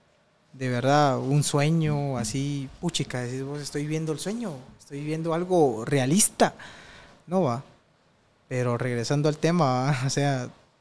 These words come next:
muchos momentos de la niñez uno lo hace algo que me gusta, ve a alguien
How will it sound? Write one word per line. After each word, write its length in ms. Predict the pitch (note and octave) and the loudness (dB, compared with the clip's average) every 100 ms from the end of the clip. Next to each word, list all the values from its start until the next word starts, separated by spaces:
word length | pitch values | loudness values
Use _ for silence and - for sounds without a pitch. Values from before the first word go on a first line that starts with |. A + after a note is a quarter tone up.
| _ D#3+ | _ -4
muchos 680 | C#3+ - D#3 C#3+ C3 - C3+ | -2 4 6 6 4 2 0
momentos 520 | A#2+ C3 C#3+ D#3+ C#3+ | -2 -2 0 2 2
de 100 | C#3 | 2
la 120 | C3+ | 2
niñez 640 | C3 A#2+ B2+ D#3+ - - - | 2 2 4 4 2 -2 -10
uno 240 | B2+ C3+ C3+ | -14 -6 -2
lo 140 | B2 | -2
hace 380 | B2+ D3+ A#2+ A#2+ - _ _ _ _ _ _ _ _ _ _ - | 0 0 -2 -8 -18 _ _ _ _ _ _ _ _ _ _ -6
algo 260 | C#3+ C#3 | -2 0
que 120 | C#3 B2+ | 0 -2
me 120 | A#2 | -2
gusta, 420 | D3 - D3+ C#3+ - _ _ _ C#3 | -4 -4 -6 -6 -12 _ _ _ -2
ve 100 | C#3 | 4
a 100 | C#3 | 6
alguien 380 | D#3+ D#3 C3+ | 4 0 -2